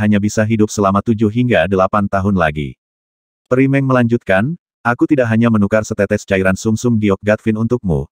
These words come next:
semua kredit yang aku kumpulkan dengan Gunung Archean dengan bertarung melawan iblis selama delapan puluh tahun akan ditransfer kepadamu selama kamu mencapai kekuatan pedang sebelum dua puluh tahun.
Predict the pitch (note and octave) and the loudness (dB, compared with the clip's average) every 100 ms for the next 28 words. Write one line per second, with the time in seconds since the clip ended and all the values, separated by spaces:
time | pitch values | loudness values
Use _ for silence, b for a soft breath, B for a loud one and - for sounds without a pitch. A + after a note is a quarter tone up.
0 | _ - - C#3 C#3+ C3+ A2+ A2+ A#2 G2+ | _ -12 -4 0 0 2 2 0 0 -2
1 | F#2 G2+ G2 F#2+ F#2+ A2+ A#2 G2+ F2 E2+ | 0 -2 -2 0 0 0 0 0 0 0
2 | F#2+ G#2 G#2 G2 F#2 G#2 A#2+ G2 F2+ F2 | 0 0 -2 -2 0 2 2 2 0 0
3 | - G2 G#2 G2 F#2 F#2 G2 G2 G#2+ - | 0 0 0 2 2 0 -2 -2 -2 0
4 | B2 A#2+ A2 F#2 E2+ F2 F#2+ F#2+ - G2+ | 0 0 0 0 0 -2 0 -2 0 0
5 | A2+ A2 A2 G#2 G2 G2 G#2+ - A2 A2 | 0 -2 -2 -2 0 -2 -2 -2 -2 -2
6 | A#2 G2+ F2 F2+ A2 - G#2+ G2+ G2+ F#2+ | -2 0 2 0 0 0 0 0 0 0
7 | G2+ G#2 G2 F#2+ G2 G#2 - G#2 G#2+ G#2+ | 0 0 0 0 -2 -2 -2 0 0 -2
8 | G#2+ G2+ G2+ A2 G2 F#2+ G#2 C3 A#2+ G2+ | 0 0 0 -2 0 0 2 2 0 0
9 | G#2+ F2+ F#2 F#2 E2 | -2 0 0 0 -2